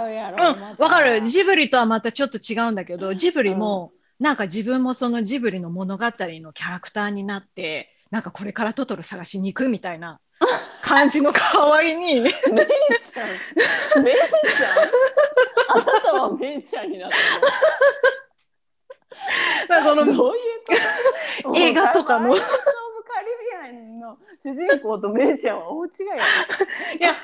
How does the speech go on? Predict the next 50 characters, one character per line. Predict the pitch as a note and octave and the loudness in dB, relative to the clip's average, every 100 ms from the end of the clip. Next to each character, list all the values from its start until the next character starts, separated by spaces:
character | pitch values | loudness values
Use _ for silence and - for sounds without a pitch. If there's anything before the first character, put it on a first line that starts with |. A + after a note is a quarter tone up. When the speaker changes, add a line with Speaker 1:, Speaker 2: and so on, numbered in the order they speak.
| - - | -10 0
Speaker 2:
大 | F#4+ | 2
違 | G4+ G4+ F#4+ D#4 | 2 2 2 2
い | A3+ | 2
な | A3 | 0
ん | G3 | -2
だ | F#3 | -4
け | G3+ | -2
ど、 | A3 | -2
そ | A3+ B3 | 0 -2
の、 | A#3+ A3+ A3 | 0 -2 -2
ト | B3+ | 0
ゥ | |
ン | A#3+ | 2
ト | A3+ | 2
ゥ | B3+ | 2
ン | |
ト | B3+ | 2
ゥ | B3+ | 2
ル | C4 | 4
ル | B3+ | 4
ン | C4 | 2
ト | C#4 | 2
ゥ | C#4 | 2
ン | |
ト | C4+ | 2
ゥ | D4 | 2
ル | D4+ | 2
ン | |
の | C4+ A3 A#3+ | 2 0 2
音 | C#4+ A3 | 2 2
楽 | G#3 G3+ | -2 -4
の | F#3+ | -8
時 | F#3 F#3+ F#3+ | -8 -8 -2
は、 | G#3+ G3 | 0 0
な | G#3 A3 | -2 -4
ん | G#3 | -6
か | F3+ | -10
船 | E3+ B3+ G#3 | -2 0 0
に | F3 E3 | -4 -8
乗 | E3+ | -10
っ | |
て | - F#3+ F3+ F3 D#3 | -8 -6 -4 -6 -6
出 | - | -2
か | - | -2
け | - A3+ | -2 -4
る | F#3+ | -4
み | F3 E3+ | -6 -12
た | E3 | -14
い | |
な。 | D#3+ | -16